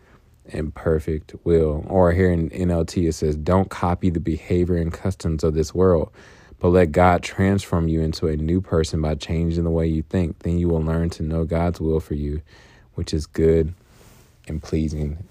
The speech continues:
and perfect." I'm really challenged with this because, ah, it's like, all right, God, I don't know.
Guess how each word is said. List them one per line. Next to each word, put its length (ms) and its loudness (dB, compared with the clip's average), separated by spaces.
and 160 -8
perfect." 460 -6
I'm 260 2
really 200 6
challenged 380 2
with 120 0
this 180 0
because, 600 0
ah, 500 2
it's 240 -12
like, 300 -4
all 100 4
right, 200 4
God, 440 4
I 100 -6
don't 140 -4
know. 240 -6